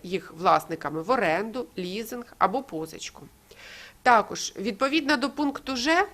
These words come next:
цього підпункту, не є об'єктами оподаткування будівлі, споруди сільськогосподарських товаровиробників,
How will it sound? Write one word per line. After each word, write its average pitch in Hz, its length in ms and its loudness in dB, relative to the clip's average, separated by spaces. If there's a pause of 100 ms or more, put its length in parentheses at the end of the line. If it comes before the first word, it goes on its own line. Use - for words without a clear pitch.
цього 196 300 0
підпункту, 165 800 -6
не 202 160 2
є 247 240 2
об'єктами 208 600 -2
оподаткування 202 1000 -2 (320)
будівлі, 202 640 -4
споруди 254 640 0 (300)
сільськогосподарських 233 1080 -2
товаровиробників, 180 1120 0